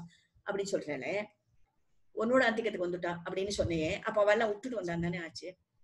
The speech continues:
இவ கூப்பிடலாமா அப்படி? அவ அவளுக்குன்னு அவ தர்மத்துல அவ அவ இருங்கோன்னு சொல்லி எல்லாம் பண்ணிட்டோம். அவளை இங்க வாங்கோன்னு சொல்லி கூப்பிடுவானே,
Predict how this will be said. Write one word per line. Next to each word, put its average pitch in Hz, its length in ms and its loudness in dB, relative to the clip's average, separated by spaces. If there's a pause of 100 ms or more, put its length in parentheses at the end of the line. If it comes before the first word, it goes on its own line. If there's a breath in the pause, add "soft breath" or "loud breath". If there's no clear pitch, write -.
(140)
இவ 214 160 -2
கூப்பிடலாமா 214 480 0
அப்படி? 170 240 -6 (640)
அவ 208 140 2
அவளுக்குன்னு 220 440 4
அவ 208 160 8
தர்மத்துல 208 340 2
அவ 247 160 4
அவ 202 180 4
இருங்கோன்னு 202 400 2
சொல்லி 202 220 -2
எல்லாம் 185 240 -2
பண்ணிட்டோம். 170 560 -4
அவளை 226 280 0
இங்க 202 120 0
வாங்கோன்னு 214 400 0
சொல்லி 214 220 -2
கூப்பிடுவானே, 175 520 -2